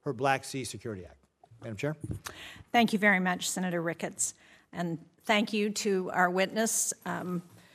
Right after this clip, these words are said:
Speaker 2: for participating in person in front of the committee today. Um, Jim O'Brien is Assistant Secretary of State for Europe and Eurasian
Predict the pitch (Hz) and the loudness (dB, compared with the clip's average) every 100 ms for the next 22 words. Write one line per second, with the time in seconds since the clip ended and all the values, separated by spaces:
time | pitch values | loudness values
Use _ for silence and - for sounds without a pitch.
0 | - _ _ - - - 180 185 180 - | -20 _ _ -20 -20 0 6 6 6 0
1 | - 202 262 233 196 226 202 196 - 196 | 6 8 8 4 4 4 4 2 2 0
2 | - 240 226 294 381 - - - 202 196 | 4 6 6 2 -2 -8 -12 -6 -4 0
3 | 196 196 180 185 185 180 196 - 185 170 | 2 2 2 0 0 2 2 2 4 4
4 | 180 262 - - - - 180 175 175 185 | 4 0 -6 -18 -18 -2 4 6 4 6
5 | 202 196 180 180 185 180 175 185 - 214 | 6 8 8 8 6 4 4 4 4 4
6 | - 220 - 196 202 185 185 175 - - | 4 0 2 0 2 2 2 2 0 0
7 | 175 190 - - 180 180 196 196 190 180 | 0 0 -2 -2 2 6 6 4 0 0
8 | 175 175 180 196 160 | 2 4 4 0 -6